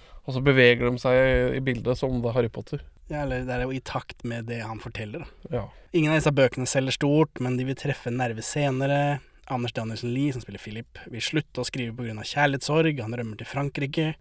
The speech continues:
Speaker 2: Han får Stendhal-syndrom av hulemalerier, s-, eh, som han uttaler som Stendhal-syndrom i filmen, for-, fordi det heter han forfatteren senere.
Speaker 1: Ja.
Speaker 2: Hva er Stendhal-syndrom?
Speaker 1: Vet ikke.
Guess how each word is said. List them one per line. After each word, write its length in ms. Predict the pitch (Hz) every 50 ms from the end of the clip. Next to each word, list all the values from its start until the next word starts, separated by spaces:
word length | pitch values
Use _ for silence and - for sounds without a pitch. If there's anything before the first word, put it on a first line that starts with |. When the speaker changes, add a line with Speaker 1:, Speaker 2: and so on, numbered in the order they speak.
| _ -
Speaker 2:
Han 80 | 127
får 160 | 156 151 135 - -
Stendhal-syndrom 1300 | - - - 135 135 131 127 123 120 120 - - 127 131 131 127 123 - - 156 151 143 160 214 254 156 - - - - - -
av 160 | 135 131 131 127
hulemalerier, 640 | - 135 120 113 110 110 110 113 120 143 175 165 - - - - - _ _ -
s-, 100 | - -
eh, 280 | 127 127 123 123 123 120
som 220 | - 139 135 131 127 123 127
han 220 | 131 127 127 127 127
uttaler 380 | 123 113 - 117 117 117 117 120
som 80 | 117
Stendhal-syndrom 1400 | - - - - 117 117 120 117 113 113 107 107 104 107 117 123 131 - - - - - 170 156 147 196 220 214 208 208 175
i 60 | -
filmen, 260 | 185 175 175 226 226 196 -
for-, 160 | 170 127 -
fordi 320 | - - - 127 107 -
det 160 | - - - - -
heter 260 | - - - - -
han 220 | 117 113 107 95 -
forfatteren 480 | - 120 - - - - - 120 120
senere. 400 | - - 123 120 120 123 - - - - - - -
Speaker 1:
Ja. 220 | 175 165 156 143 117 - - -
Speaker 2:
Hva 160 | 139 135 131 127 127 127
er 100 | 117 - - - - - - - - -
Stendhal-syndrom? 800 | - - 135 127 123 123 131 127 117 - 127 117 120 127 135 139 - - _ - -
Speaker 1:
Vet 240 | 151 117 - 131 123
ikke. 160 | 135 147